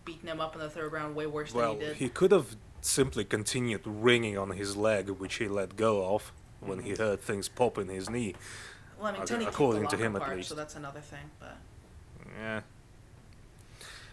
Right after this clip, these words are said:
Speaker 2: And, uh, the thing is, Tony may still be incredibly durable, but, uh, I think there is a mental aspect to it as well. Like, you can see Tony get,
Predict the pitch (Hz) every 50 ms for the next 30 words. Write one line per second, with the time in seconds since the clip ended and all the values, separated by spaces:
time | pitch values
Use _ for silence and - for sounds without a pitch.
0 | - - - - 117 117 120 117 110 113 117 113 113 110 107 107 101 - - -
1 | - - - 147 143 135 127 127 123 113 104 98 - - - - - - - -
2 | - - - - 160 156 143 139 131 123 123 123 127 135 143 151 147 139 131 -
3 | - - 117 113 113 104 101 - 107 104 98 104 - 101 98 - - - - 113
4 | 120 113 - 123 113 107 98 101 101 95 95 - 123 123 120 104 98 104 98 92
5 | 98 - 107 101 - - - 123 110 101 101 98 90 - - - - - - -
6 | - - 113 113 104 - - - 160 160 165 151 - - - 127 117 117 123 123
7 | 120 107 110 107 107 110 113 113 104 - - 104 101 101 92 - - 95 - -
8 | - 101 95 90 - 92 92 101 101 95 92 92 90 92 92 90 - - - -
9 | - - - 123 113 - 131 117 110 - - - 147 131 - - - 127 120 117
10 | 113 110 104 98 101 - 110 101 98 -